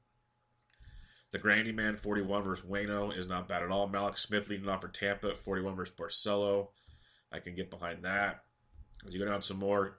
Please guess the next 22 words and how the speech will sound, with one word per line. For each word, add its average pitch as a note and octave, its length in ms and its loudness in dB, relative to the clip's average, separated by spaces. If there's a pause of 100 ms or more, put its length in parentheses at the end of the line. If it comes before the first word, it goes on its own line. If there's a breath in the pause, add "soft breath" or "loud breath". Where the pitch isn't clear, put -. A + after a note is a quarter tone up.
Corey C3 240 4
Dickerson, A2 440 0
thirty-nine G#2+ 400 0
hundred G#2 220 -2
bucks F#2+ 200 -2
versus - 180 -4
Porcello F#2 400 -2
might F2+ 140 -2
be G2 60 -6
the F#2 100 -4
dumbest F#2+ 360 -2
price F2+ 340 -2 (440 loud breath)
on F2+ 340 0 (220)
your F#2 160 -4
day F2 160 0
slate. C#2+ 280 -2 (1120)
Sure, A2+ 320 6
he's, - 460 4 (140)
you G2+ 80 -12
could G2 100 -4
say, G2 180 2
slumping. A2 800 0